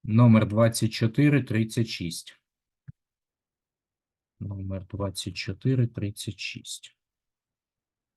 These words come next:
І так, е, записуємо коротку умову. Дивіться: точка А.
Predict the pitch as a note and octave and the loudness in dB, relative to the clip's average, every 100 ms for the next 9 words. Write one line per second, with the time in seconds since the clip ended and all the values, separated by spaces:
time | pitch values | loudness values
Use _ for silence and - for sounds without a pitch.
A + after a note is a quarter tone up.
0 | _ _ _ _ _ _ _ _ _ _ | _ _ _ _ _ _ _ _ _ _
1 | _ _ _ _ _ _ _ _ _ _ | _ _ _ _ _ _ _ _ _ _
2 | _ _ _ _ _ _ _ _ _ _ | _ _ _ _ _ _ _ _ _ _
3 | _ _ _ _ _ - B2+ A#2 - A2+ | _ _ _ _ _ 0 4 4 4 2
4 | A2+ A#2+ A2+ C#3 C#3+ C3+ - A#2+ A#2+ - | 4 6 6 4 4 4 6 6 6 4
5 | B2+ C3 C3+ B2+ A#2+ G#2+ F#2 F#2+ A#2 A2 | 4 2 -2 -2 2 2 0 0 2 2
6 | - A2 - F3 - D#3 D3 A2+ F2+ | 0 -6 -2 -4 -2 -4 -2 0 -2